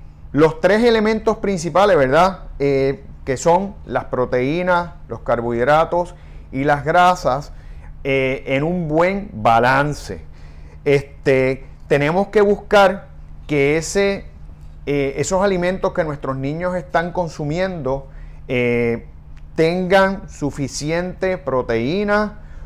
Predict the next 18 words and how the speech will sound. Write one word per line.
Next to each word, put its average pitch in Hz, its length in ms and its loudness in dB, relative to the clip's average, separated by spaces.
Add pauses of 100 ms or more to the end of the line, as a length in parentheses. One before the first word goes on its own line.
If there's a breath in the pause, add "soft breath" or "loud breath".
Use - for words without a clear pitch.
(200 soft breath)
suficiente 139 760 -4
carbohidrato 151 840 2
que 143 100 0
necesitan 143 960 -2
para 139 680 4
energía, 135 720 0
¿verdad? 139 460 4
También 131 520 -2
para 143 240 4
la 131 60 6
actividad 127 760 2 (360 loud breath)
cerebral. 165 880 6 (800 soft breath)
Y 247 380 2
eso 170 280 2
también 196 560 2
lo 185 140 4
podemos 147 500 4 (220)
obtener 170 680 2